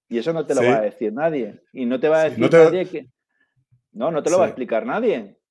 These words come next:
Speaker 1: No te lo va a explicar nadie. Y no, y no te va a decir nadie que, vale, no bebas agua de ningún sitio, pero, y estás todo el día con el botellín de agua, pero que cuando te ha caído un hielo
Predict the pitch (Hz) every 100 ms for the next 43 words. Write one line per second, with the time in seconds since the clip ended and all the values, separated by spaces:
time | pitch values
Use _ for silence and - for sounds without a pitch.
0 | _ - 107 147 175 - 143 113 113 175
1 | 208 156 135 123 123 - 123 127 170 196
2 | 180 175 170 151 143 139 131 127 120 -
3 | _ _ _ 120 135 151 156 _ 113 127
4 | 139 143 139 - 147 139 143 143 147 147
5 | 151 147 180 180 185 214 269 233 _ _
6 | _ _ _ - 127 127 123 120 117 113
7 | - 117 113 98 _ 131 - 135 135 135
8 | 139 139 139 139 143 143 143 156 160 190
9 | 156 131 123 123 120 117 127 127 117 143
10 | 139 135 135 123 147 151 139 139